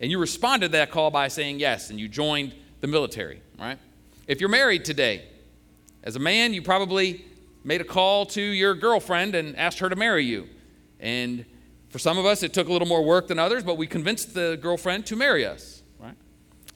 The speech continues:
And, uh, and then you become husband and wife. She, she responded to your call.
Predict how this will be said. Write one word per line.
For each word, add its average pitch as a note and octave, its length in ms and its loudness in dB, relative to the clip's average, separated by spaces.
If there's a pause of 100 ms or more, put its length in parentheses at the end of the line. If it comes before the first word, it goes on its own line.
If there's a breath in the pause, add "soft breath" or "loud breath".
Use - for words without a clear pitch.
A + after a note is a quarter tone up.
(200)
And, B2 260 -2
uh, A#2 320 0 (520)
and C#3 100 -2
then D#3 80 0
you E3+ 100 -4
become E3 400 2
husband D#3+ 300 -4
and F3 100 -6
wife. C#3+ 240 -4
She, C3 160 -16
she D#3+ 160 -8
responded F#3+ 640 -2
to - 100 -10
your D3 260 -2
call. D3+ 560 -6